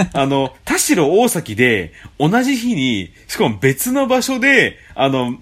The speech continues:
有名、見かけた有名人リレーをすることがあるのかっていうのと、しかもその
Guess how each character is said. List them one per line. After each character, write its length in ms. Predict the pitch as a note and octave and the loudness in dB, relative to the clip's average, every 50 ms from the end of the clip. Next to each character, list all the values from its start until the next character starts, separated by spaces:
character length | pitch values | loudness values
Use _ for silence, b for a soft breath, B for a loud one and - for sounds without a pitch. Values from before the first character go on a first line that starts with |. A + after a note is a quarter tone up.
| _ B B B B B | _ B B B B B
有 220 | - D#3+ G3 A3+ A#3 | -2 -2 0 0 0
名、 180 | A3+ B3 A3 | -2 -2 -2
見 100 | E3 D#3+ | -2 -2
か 120 | D#3+ B3 A3+ | -2 0 -2
け 100 | C4 A#3+ | 0 0
た 80 | C4+ | 0
有 200 | B3 G3+ G#3 A3+ | 0 0 0 -2
名 180 | G#3+ B3 B3+ B3 | -2 -2 -2 0
人 180 | G#3+ A#3 G#3+ E3+ | 0 -2 0 2
リ 140 | G#3+ A#3+ | 2 2
レ 180 | A3+ B3+ G#3+ D3 | 4 4 2 2
ー 20 | |
を 60 | A2+ A2 | 0 -2
す 120 | - C#3+ | -4 -4
る 120 | C#3+ D#3 | -4 -4
こ 100 | D#3 F3+ | -4 -2
と 80 | D#3+ D3 | -4 -4
が 160 | G#2 - - | -4 0 0
あ 80 | D#3+ F3+ | 0 0
る 100 | F3 D#3+ | 0 -2
の 100 | B2 G2+ | -4 -4
か 120 | - F2 | -6 -8
っ 40 | D#2+ | -10
て 120 | - - | -8 -8
い 40 | G#2 | -8
う 40 | F#2 | -8
の 60 | F2 | -6
と、 180 | E2 G#2 F#2+ F#2+ | -6 -6 -6 -6
し 100 | - - | -6 -6
か 120 | - C4+ | -6 -4
も 100 | A#3+ D#3+ | -4 -4
そ 180 | D#3 - E3+ F#3 | -6 -6 -6 -4
の 300 | G#3 A#3 A#3+ A#3+ A3+ | -4 -2 -2 -4 -4